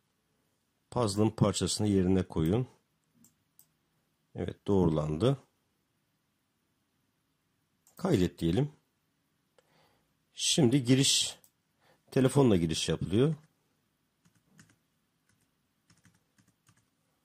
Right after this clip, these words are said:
Şifremizi de unutmayacağız. Girmiş olduk telefonumuzla.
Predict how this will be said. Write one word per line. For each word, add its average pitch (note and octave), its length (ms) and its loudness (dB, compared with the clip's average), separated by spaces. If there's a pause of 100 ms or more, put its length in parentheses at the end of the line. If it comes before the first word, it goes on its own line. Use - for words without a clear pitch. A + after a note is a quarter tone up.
(840)
Şifremizi F2 680 -2
de B2+ 220 -2
unutmayacağız. G2 920 -4 (4000)
Girmiş F#2 420 2
olduk E2 300 0
telefonumuzla. E2+ 840 0